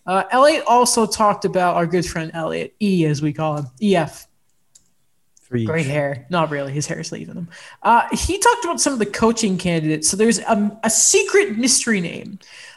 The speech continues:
Speaker 1: Um, guys he's talked about before, uh, David Quinn out of, you know, former Rangers guy. Rick Tocchet apparently has a third interview. Uh, Tony Granato has been talked about, the head
Speaker 2: Oh.
Speaker 1: coach of Wisconsin in the
Speaker 2: I haven't
Speaker 1: N C double A.
Speaker 2: heard that name in a while.
Speaker 1: I mean,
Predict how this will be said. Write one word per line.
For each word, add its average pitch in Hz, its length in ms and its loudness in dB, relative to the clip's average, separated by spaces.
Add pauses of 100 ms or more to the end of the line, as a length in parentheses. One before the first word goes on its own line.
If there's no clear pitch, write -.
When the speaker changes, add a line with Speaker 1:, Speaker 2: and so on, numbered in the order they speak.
(140)
Speaker 1:
Um, 226 420 4
guys 247 320 2
he's 247 180 0
talked 240 200 0
about 214 160 0
before, 202 640 2
uh, 175 160 2
David 196 380 2
Quinn 185 440 -2
out 165 200 -2
of, 156 220 -6
you 170 100 -6
know, 160 100 -4
former 170 380 -4
Rangers 170 420 -2
guy. 165 340 0 (340)
Rick 247 260 2
Tocchet 262 540 2
apparently 233 400 2
has 220 160 2
a 180 40 0
third 226 440 0
interview. 220 640 2 (420)
Uh, 202 120 4 (140)
Tony 359 420 2
Granato 269 840 2
has 262 100 -8
been 277 140 -4
talked 277 260 2
about, 294 220 0
the - 60 -4
head 214 180 0
Speaker 2:
Oh. - 80 -12
Speaker 1:
coach 202 240 0
of 170 100 0
Wisconsin 202 760 -4
in 196 80 -4
the 170 100 -4
Speaker 2:
I - 40 -4
haven't 156 180 0
Speaker 1:
N 156 60 -4
C 139 80 2
double 151 140 2
A. 117 40 2
Speaker 2:
heard - 100 -2
that 202 60 -2
name 135 200 0
in 123 100 2
a 110 80 0
while. 110 520 -6 (240)
Speaker 1:
I 208 100 0
mean, 208 480 0